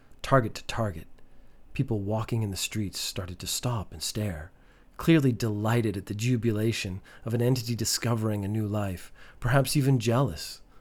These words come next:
that they couldn't enjoy the same level of freedom. Yes, the world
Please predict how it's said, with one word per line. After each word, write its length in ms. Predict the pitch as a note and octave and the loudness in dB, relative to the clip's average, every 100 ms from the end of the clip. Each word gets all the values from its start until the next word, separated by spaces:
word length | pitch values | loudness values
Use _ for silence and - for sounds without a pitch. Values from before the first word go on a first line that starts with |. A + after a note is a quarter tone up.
| - | -12
that 140 | G2 | -6
they 180 | G#2+ A#2 | 0 0
couldn't 300 | - B2 A2 | 2 0 0
enjoy 420 | G#2 G2+ A2 G#2 | -2 -2 -2 -2
the 100 | F#2+ | -4
same 340 | F#2 - A#2+ A2+ | -2 0 2 0
level 400 | G2+ A2 G#2 G2 | 0 0 0 -4
of 120 | F2+ | -6
freedom. 420 | - A2+ G2 E2+ - - - - - - - | -2 -2 -2 -6 -12 -20 -20 -20 -20 -20 -10
Yes, 460 | A#2 A2+ G#2+ - - - - - - | 0 2 2 -4 -8 -12 -20 -12 -4
the 80 | |
world 360 | A#2 B2+ C#3+ C#3+ | 0 6 6 6